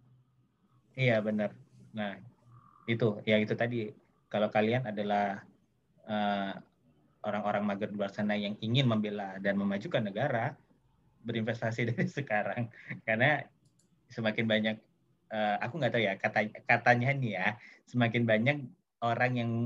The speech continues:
berinvestasi di satu negara, itu sebenarnya sudah menolong negara itu untuk pembangunan. Jadi sebenarnya investasi kita itu besar, gede, berkembang itu ya gara-gara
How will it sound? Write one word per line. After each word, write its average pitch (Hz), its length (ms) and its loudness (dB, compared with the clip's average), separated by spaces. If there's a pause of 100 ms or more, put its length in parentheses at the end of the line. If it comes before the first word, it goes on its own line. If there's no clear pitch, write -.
(200)
berinvestasi 110 720 -4
di 113 140 -6
satu 107 260 -8
negara, 101 480 -4
itu 127 140 -6
sebenarnya 117 340 -2
sudah 113 160 -4
menolong 101 400 -4
negara 98 320 -6
itu 95 140 -20
untuk 113 180 -8
pembangunan. 98 800 -6 (540)
Jadi 98 180 -8
sebenarnya 120 540 0 (560)
investasi 110 500 -2
kita 107 240 -4
itu 147 240 -2 (220)
besar, 110 500 0
gede, 104 560 0
berkembang 98 460 -4
itu 147 160 0
ya - 20 2
gara-gara 101 540 0